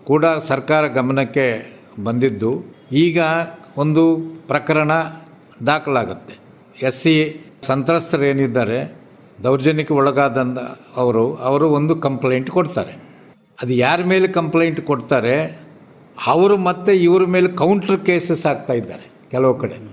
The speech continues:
ಅದರಿಂದ ಈ ತರಹ ದಾರಿ ತಪ್ಪಿಸಲಿಕ್ಕೆ ಅಥವಾ ತನಿಖೆಯೇ, ಆ, ಬದಲಾವಣೆ ಆಗಿ ಹೋಗುತ್ತೆ ಅನ್ನೋ ದೃಷ್ಟಿಯಿಂದ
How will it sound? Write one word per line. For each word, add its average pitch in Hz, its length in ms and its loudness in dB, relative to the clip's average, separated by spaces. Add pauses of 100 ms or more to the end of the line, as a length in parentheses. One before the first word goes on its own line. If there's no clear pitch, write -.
(420)
ಅದರಿಂದ 156 440 0 (840)
ಈ 143 100 2
ತರಹ 151 280 -2 (880)
ದಾರಿ 160 400 2
ತಪ್ಪಿಸಲಿಕ್ಕೆ 139 920 0
ಅಥವಾ 131 680 -2 (260)
ತನಿಖೆಯೇ, 160 920 2
ಆ, 120 580 -8
ಬದಲಾವಣೆ 160 560 2
ಆಗಿ 143 220 0
ಹೋಗುತ್ತೆ 123 600 0
ಅನ್ನೋ 127 480 -2
ದೃಷ್ಟಿಯಿಂದ 123 540 0